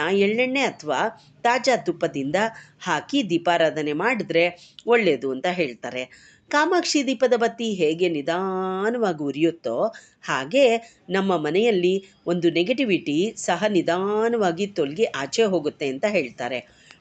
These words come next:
ಯಾವಾಗ್ಲೂ ದೀಪಾರಾಧನೆ ಮಾಡ್ಬೇಕಾದ್ರೆ, ಆ, ಸಾಮಾನ್ಯವಾಗಿ ಒಂದು ದೀಪ ಇಲ್ಲಿ ಎರಡು ಬತ್ತಿ ಹಾಕಿದ್ರೆ ಒಳ್ಳೇದು ಅಂತ ಹೇಳ್ತಾರೆ. ಕಾಮಾಕ್ಷಿ ದೀಪನ ಉತ್ತರ ಮತ್ತೆ ಪೂರ್ವ ದಿಕ್ಕನ್ನ ನೋಡುವಂತೆ ಇಡ್ಬೇಕು ಅಂತ ಹೇಳ್ತಾರೆ.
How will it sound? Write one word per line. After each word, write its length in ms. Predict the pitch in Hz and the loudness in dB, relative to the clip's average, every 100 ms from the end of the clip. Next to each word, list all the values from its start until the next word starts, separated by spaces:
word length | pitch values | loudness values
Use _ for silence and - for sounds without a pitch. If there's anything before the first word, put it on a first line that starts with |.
| _ _ - | _ _ 0
ಯಾವಾಗ್ಲೂ 560 | 277 302 269 170 160 214 | 2 4 2 2 2 2
ದೀಪಾರಾಧನೆ 680 | 226 240 262 240 240 226 220 | 0 2 2 4 2 2 0
ಮಾಡ್ಬೇಕಾದ್ರೆ, 840 | 208 190 185 180 247 233 156 165 190 - - - - | 0 0 0 0 -2 0 2 2 2 -4 -20 -20 -6
ಆ, 200 | 269 262 | 0 0
ಸಾಮಾನ್ಯವಾಗಿ 1120 | 233 - 262 277 240 170 139 185 254 202 220 190 | 0 0 0 0 2 2 0 -2 0 2 2 2
ಒಂದು 440 | 196 214 226 247 | 2 2 0 -2
ದೀಪ 240 | 247 220 240 | -2 0 2
ಇಲ್ಲಿ 300 | 233 233 320 | 2 2 4
ಎರಡು 260 | 233 196 196 | 6 4 4
ಬತ್ತಿ 300 | 185 - 180 | 0 2 0
ಹಾಕಿದ್ರೆ 800 | 165 147 226 269 190 196 202 - - | 0 -4 -2 2 2 0 -4 -14 0
ಒಳ್ಳೇದು 440 | 285 247 170 143 | 2 4 4 2
ಅಂತ 160 | 135 147 | -2 -2
ಹೇಳ್ತಾರೆ. 540 | 180 160 120 - 127 123 - - - - - | 0 -2 -2 -4 -4 -4 -10 -20 -20 -20 -4
ಕಾಮಾಕ್ಷಿ 540 | 277 277 277 - 254 | -2 0 -2 -2 -2
ದೀಪನ 360 | 233 208 220 214 214 | -2 0 0 2 2
ಉತ್ತರ 380 | 208 196 - 254 | 2 0 2 2
ಮತ್ತೆ 300 | 247 170 - | 2 0 0
ಪೂರ್ವ 320 | 190 220 233 226 | -2 -2 0 0
ದಿಕ್ಕನ್ನ 380 | 175 - 220 202 | 2 0 0 2
ನೋಡುವಂತೆ 840 | 180 151 147 147 160 262 202 202 - - 320 | 2 0 -2 -2 2 4 4 0 -10 -8 -2
ಇಡ್ಬೇಕು 460 | 285 190 160 - | 2 4 2 0
ಅಂತ 160 | 147 160 | -4 -2
ಹೇಳ್ತಾರೆ. 800 | 160 156 131 165 233 349 - | -2 -2 -2 0 2 2 -4